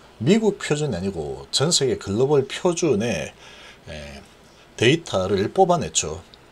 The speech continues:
제가 진영 회장께서 이제 약간 우스갯소리로 아이큐 삼백이라고 얘기하죠. 그러니까 지금 이 리보캄넬 병용으로, 아, 빠르게 진행을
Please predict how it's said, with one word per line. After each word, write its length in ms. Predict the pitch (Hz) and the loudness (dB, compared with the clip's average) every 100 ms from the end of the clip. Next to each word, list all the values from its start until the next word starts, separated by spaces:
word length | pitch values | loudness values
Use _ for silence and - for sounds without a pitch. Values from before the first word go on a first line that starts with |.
| - - - - - - - - - - - - - - - - - 156 | -20 -20 -20 -20 -20 -20 -20 -20 -20 -20 -20 -20 -20 -18 -18 -18 -6 4
제가 180 | 151 160 | 6 8
진영 320 | - 135 170 | 6 4 4
회장께서 460 | 151 139 139 127 123 | 4 4 4 4 2
이제 300 | 107 98 90 | 2 0 0
약간 200 | 87 107 | -2 0
우스갯소리로 880 | 117 165 143 - 98 80 82 113 - - | 2 4 4 2 -2 -2 0 -2 -4 -6
아이큐 320 | 95 127 - | -2 0 0
삼백이라고 540 | 156 240 302 160 - 78 | 0 -2 0 0 0 -2
얘기하죠. 420 | 78 87 82 69 - - - - - | -6 -6 -6 -10 -12 -20 -20 -20 -2
그러니까 120 | 185 | 2
지금 440 | 180 196 196 190 165 | 6 8 10 10 8
이 300 | 156 151 135 - - - | 2 2 0 -6 -20 0
리보캄넬 680 | 135 202 202 202 160 147 135 | 6 10 10 6 4 4 6
병용으로, 880 | 165 196 170 120 92 101 82 69 - - - - - - - - | 6 6 6 2 2 2 2 -2 -6 -14 -20 -20 -20 -20 -20 -16
아, 180 | 82 85 - | -14 -14 -2
빠르게 380 | 165 190 208 185 | 6 6 8 6
진행을 720 | - 104 117 98 92 170 | 6 2 2 0 2 0